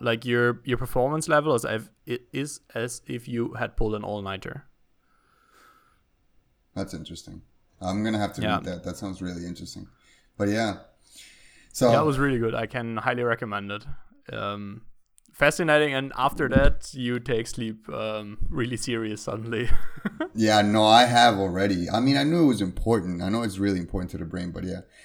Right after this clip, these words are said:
Speaker 2: So I did that. So I did, I did a couple of things, actually. So I, first I changed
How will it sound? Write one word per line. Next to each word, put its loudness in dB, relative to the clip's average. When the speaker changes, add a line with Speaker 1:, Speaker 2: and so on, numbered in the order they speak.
Speaker 2:
So -2
I 4
did -2
that. 2
So -2
I 4
did, 0
I 0
did 2
a 0
couple -4
of -6
things, -8
actually. -12
So -4
I, -2
first -4
I -2
changed -6